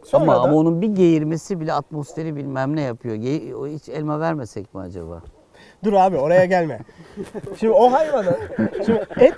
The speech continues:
Speaker 1: et yerken, et yerken veya işte kaz, abi ben uçamayan kaz kurtardım, yaban kazı kurtardım.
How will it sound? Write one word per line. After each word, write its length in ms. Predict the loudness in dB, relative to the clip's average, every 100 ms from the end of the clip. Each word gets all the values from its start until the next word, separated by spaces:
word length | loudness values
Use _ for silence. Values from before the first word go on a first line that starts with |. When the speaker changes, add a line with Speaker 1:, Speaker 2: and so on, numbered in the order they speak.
| 0
Speaker 1:
et 200 | 0 2
yerken, 520 | 4 4 2 -2 -4 -8
et 220 | -8 -6
yerken 440 | -2 -2 -2 -6 -8 _ -20 _
veya 240 | 0 2 0
işte 140 | -4
kaz, 340 | 0 0 0 -2
abi 240 | -2 0 0
ben 40 |
uçamayan 340 | 0 0 2 2
kaz 240 | 2 -2
kurtardım, 400 | -2 -2 0 2
yaban 240 | 2 2 0
kazı 200 | -2 -4
kurtardım. 480 | -8 -4 -4 -6